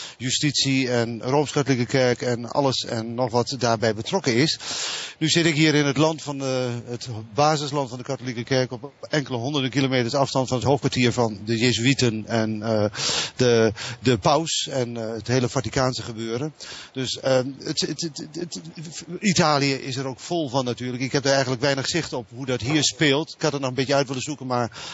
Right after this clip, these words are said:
de tijd ontbrak mij. Maar goed, er is dus een ander stukje achtergrondinformatie wat, eh,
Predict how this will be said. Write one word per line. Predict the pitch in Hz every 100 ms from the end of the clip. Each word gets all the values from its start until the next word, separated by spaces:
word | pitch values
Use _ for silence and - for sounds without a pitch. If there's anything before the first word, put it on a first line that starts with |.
| -
de | 127
tijd | - 156 147
ontbrak | 147 107 98 139 160 -
mij. | 110 113 151 - - - -
Maar | 170
goed, | 175 196
er | 180
is |
dus | 185 160 -
een | 180
ander | - 220 214
stukje | - 175 180
achtergrondinformatie | 202 202 185 185 165 143 147 123 123 175
wat, | 135 139 - -
eh, | 139 131